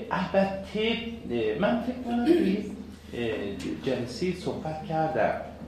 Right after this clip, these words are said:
اه، در مورد نظرات باختین که اون میاد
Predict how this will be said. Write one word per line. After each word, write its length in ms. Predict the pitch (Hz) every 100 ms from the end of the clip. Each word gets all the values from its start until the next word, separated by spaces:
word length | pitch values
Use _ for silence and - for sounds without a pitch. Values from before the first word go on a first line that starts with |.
| - - 95
اه، 220 | 92 82
در 300 | - 98 95
مورد 320 | 92 98 98 90 82 82 95
نظرات 560 | 98 95 92 95 - 98 - 73
باختین 880 | - - - 98 98 95 101 117 - - - - -
که 340 | 127 107 98
اون 180 | 160 170 170 - - 98 92 85
میاد 280 | 131 151